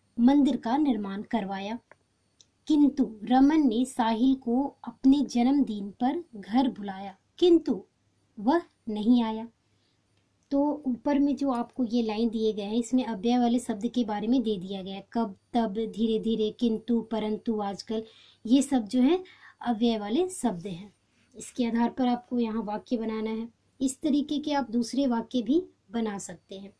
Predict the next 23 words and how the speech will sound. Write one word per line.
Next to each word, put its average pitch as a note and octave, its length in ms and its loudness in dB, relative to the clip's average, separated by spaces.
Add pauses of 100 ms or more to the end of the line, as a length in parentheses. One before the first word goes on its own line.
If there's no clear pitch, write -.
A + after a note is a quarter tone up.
(720)
अगला C4+ 260 4
प्रश्न D4+ 300 2
है, D#4+ 60 6
नीचे C#4+ 240 2
दिए C#4+ 200 0
गए D4+ 100 0
पंक्तियों C4 520 0
को D4 140 -2
कहानी C4 720 2
के D#4 100 0
क्रम D4+ 420 2
के C4 140 -4
अनुसार G#3+ 460 -6 (200)
लिखिए। G3 380 -12 (440)
तो C#4 100 2
आपने C4 500 0
जो C4 160 0
प्रिय A#3+ 320 0
पौधा A3 400 0
पढ़ा A3 340 -4
है, G#3 260 -6 (300)
तो C#4+ 80 -2
उसमें C#4+ 320 0